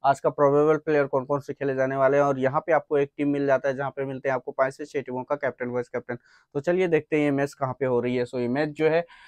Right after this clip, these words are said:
भारत रत्न अटल बिहारी वाजपेयी एकन्ना क्रिकेट स्टेडियम में होने जा रही है। वहाँ का पिच जो है बैटिंग पिच है और एवरेज स्कोर जो है वन फिफ्टी वन प्लस जाने वाला है। वेदर रिपोर्ट जो है मिक्स्ड रहने वाला है, मतलब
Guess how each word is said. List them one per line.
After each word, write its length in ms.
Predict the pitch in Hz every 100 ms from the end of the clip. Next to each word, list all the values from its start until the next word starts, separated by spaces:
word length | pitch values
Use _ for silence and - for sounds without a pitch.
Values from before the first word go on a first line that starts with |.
| - 120
भारत 340 | 143 151 -
रत्न 440 | 151 - 156 156 147 _ -
अटल 220 | 143 151
बिहारी 280 | 147 147 151
वाजपेयी 420 | 147 143 160 151
एकन्ना 300 | 139 147 151
क्रिकेट 360 | 156 139 151 147
स्टेडियम 380 | - 156 151 147
में 120 | 147
होने 220 | 147 147
जा 100 | 135
रही 140 | 131
है। 60 | 156
वहाँ 180 | 143 135
का 100 | 147
पिच 300 | - 160 156
जो 100 | 160
है 80 | 151
बैटिंग 340 | 127 123 151
पिच 240 | 147 147 170
है 100 | 170 _ - _
और 320 | - 123 123 -
एवरेज 180 | 147 165
स्कोर 300 | 185 - 175
जो 120 | 151
है 100 | 156 170
वन 160 | 160
फिफ्टी 280 | 147 151 165
वन 180 | 160 147
प्लस 340 | 156 156 147 -
जाने 220 | 143 147
वाला 240 | 147 147
है। 100 | 156
वेदर 280 | 143 135 147
रिपोर्ट 320 | 143 147 151
जो 120 | 147 151
है 80 | 151
मिक्स्ड 320 | 143 147 143
रहने 180 | 135 139
वाला 180 | 139 143
है, 80 |
मतलब 260 | 139 147 143